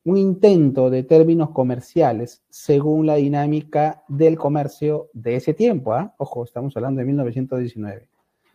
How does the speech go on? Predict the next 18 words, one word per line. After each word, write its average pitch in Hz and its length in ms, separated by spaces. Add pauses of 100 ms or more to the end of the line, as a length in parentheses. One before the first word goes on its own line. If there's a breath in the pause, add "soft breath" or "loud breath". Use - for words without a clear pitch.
(1500)
Diecisiete 202 720
años 240 260
después, 147 540
en 131 120
mil 202 160
novecientos 180 680
treinta 117 320
y 110 80
seis, 117 520
la 127 140
Cámara 165 360
de 156 120
Comercio 147 400
Internacional, 117 800
con 123 180
sede 135 220
en 139 120
París, 131 320